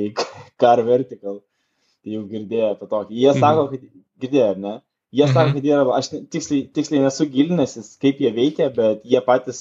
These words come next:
Speaker 1: e, teigia, kad jie yra blockchaininis projektas, kad, e, jie visą tą istoriją, nes ka-, kas yra blockchainas? Tai vėlgi yra istorija, viešai prieinama, ar ne? E, patvirtinta, kitų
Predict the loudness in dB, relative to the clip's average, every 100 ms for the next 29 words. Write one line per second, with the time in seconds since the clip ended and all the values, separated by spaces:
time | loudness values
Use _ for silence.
0 | -8 -4 2 4 4 0 _ _ _ _
1 | _ _ _ _ 4 6 6 2 0 -2
2 | 0 2 0 -2 -4 -2 0 -2 -4 0
3 | 0 0 -6 -10 -12 -12 -8 -2 0 0
4 | -2 -4 -8 _ _ _ _ _ -4 0
5 | 2 0 -2 0 2 2 0 -4 -2 2
6 | 4 4 0 -2 -2 -2 0 -2 -2 -6
7 | -6 -6 -6 0 0 2 -2 -4 -2 0
8 | 2 2 0 -4 -8 -4 0 0 0 -2
9 | -2 -2 -4 _ _ _ _ 0 2 2
10 | -2 -10 _ _ _ -6 2 2 2 0
11 | 0 4 6 4 2 -6 -6 -2